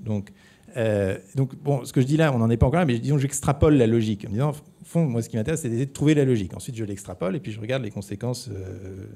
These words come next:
sur la, légales et tout ça. Et donc, donc, en extrapolant la logique, on est tous dans ces, le but, c'est d'être dans ces espèces de circuits de nudge qui sont bien, bien pour nous, entre guillemets.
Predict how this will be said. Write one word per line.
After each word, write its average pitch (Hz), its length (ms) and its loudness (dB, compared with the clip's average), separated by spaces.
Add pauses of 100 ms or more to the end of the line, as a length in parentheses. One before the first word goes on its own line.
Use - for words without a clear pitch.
(300)
sur - 180 -12
la, 90 80 -8 (260)
légales 95 460 -8
et 87 240 -12
tout - 140 -20
ça. 110 80 -20 (880)
Et 131 40 -6
donc, 147 360 -4 (260)
donc, 117 140 -10
en 120 80 -2
extrapolant 135 420 0
la 127 100 0
logique, 123 300 0
on 107 100 0
est 104 120 -6
tous 123 220 -8
dans 107 100 -6
ces, 98 160 -10 (440)
le 104 100 -8
but, 135 260 0
c'est 110 100 -12
d'être 104 160 -8
dans 110 100 -8
ces 95 140 -14
espèces 104 260 -10
de 98 60 -10
circuits 104 400 -12
de 101 140 -2
nudge 101 400 0
qui - 100 -20
sont - 160 -14
bien, 92 340 -8
bien 98 280 -6
pour - 200 -2
nous, 147 260 -4
entre - 120 -20
guillemets. 107 300 -8